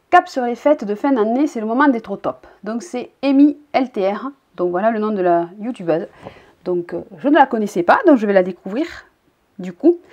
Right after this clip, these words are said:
Donc, du coup, c'est la box de au féminin. Donc, c'est le tuto d'inspiration du maquillage de Selena Gomez. Donc, si vous connaissez Selena Gomez, vous savez comment elle se maquille. Donc là, on nous explique comment on fait pour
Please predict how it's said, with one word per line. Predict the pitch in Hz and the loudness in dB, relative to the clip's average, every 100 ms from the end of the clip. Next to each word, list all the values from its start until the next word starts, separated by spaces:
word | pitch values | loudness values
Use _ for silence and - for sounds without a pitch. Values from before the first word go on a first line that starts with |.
| - - _ _ 220 | -20 -20 _ _ -2
Donc, | 262 | 0
du | 220 220 | 0 -2
coup, | 277 349 | 4 4
c'est | 339 285 302 | 4 -2 -2
la | - 233 254 - | 2 2 2 -2
box | 208 - - - | -2 -2 -4 -10
de | 196 240 - _ _ _ _ _ _ _ | -8 -8 -10 _ _ _ _ _ _ _
au | - | 0
féminin. | 302 269 190 165 | 4 4 4 -2
Donc, | 180 185 202 | -2 -4 -4
c'est | 247 226 | -4 -4
le | 226 | -4
tuto | 277 302 330 | -4 0 2
d'inspiration | 269 277 - 277 247 - 269 285 285 | 2 0 0 0 0 -2 4 6 6
du | 220 202 | 4 0
maquillage | 226 233 226 240 269 247 | -2 -2 2 4 6 4
de | 247 196 240 - | 0 0 -2 -2
Selena | - 277 269 262 247 | -4 0 4 4 2
Gomez. | 190 151 143 - - - _ _ | 0 -2 -6 -20 -20 -20 _ _
Donc, | 175 - | -20 -20
si | - | -20
vous | 202 | -16
connaissez | 180 202 190 202 | -10 -8 -8 -10
Selena | 196 175 156 | -4 -2 -2
Gomez, | 160 226 285 | 0 2 0
vous | |
savez | 220 208 | -2 -6
comment | 247 247 | -2 -2
elle | |
se | 226 | -2
maquille. | 196 - _ _ - - - - - - - - | -6 -8 _ _ -20 -20 -20 -20 -20 -20 -12 0
Donc | 247 | 2
là, | 262 294 | 6 8
on | |
nous | 277 262 | 6 6
explique | 262 - 247 - 185 - _ _ _ _ _ _ _ _ _ | 0 -4 -6 -2 -4 -6 _ _ _ _ _ _ _ _ _
comment | - 294 277 | 4 6 6
on | 247 | 4
fait | - 240 | 2 -2
pour | - 180 185 | -2 -6 -6